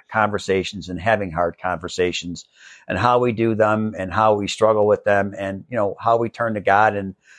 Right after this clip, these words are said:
seek His guidance and His wisdom to help us with those. And with that, Mark, I wanna start off with, uh, asking you a question. Hard conversations. When you hear the word hard conversations, what do you think of? And, uh, also,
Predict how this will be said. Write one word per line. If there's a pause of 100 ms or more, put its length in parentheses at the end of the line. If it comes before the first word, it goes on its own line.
(160)
seek
His
guidance
and
His
wisdom
to
help
us
with
those.
And
with
that,
Mark, (100)
I
wanna
start
off
with,
uh,
asking
you
a
question. (460)
Hard
conversations.
When
you
hear
the
word
hard
conversations, (420)
what
do
you
think
of?
And, (500)
uh,
also,